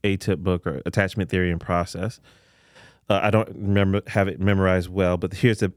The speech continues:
gist of what Sue said. You know, much of the anxiety and distress our clients feel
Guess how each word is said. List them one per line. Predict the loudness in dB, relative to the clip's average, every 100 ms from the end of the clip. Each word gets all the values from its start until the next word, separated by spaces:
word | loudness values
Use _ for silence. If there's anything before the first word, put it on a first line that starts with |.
| -6
gist | -2 -2 -2
of | -4
what | -4
Sue | -4 -4 -4
said. | -4 -4 -4 -6 -12 _ _ -20 -20 _ _ _ _
You | 0
know, | 2 2
much | 2 2 2 0
of |
the | 0
anxiety | 0 0 2 4 4 2 2
and | 0
distress | -2 0 -2 0
our | -4
clients | -2 0 2 2 -2 -6
feel | -4 -4 -2 -6 -8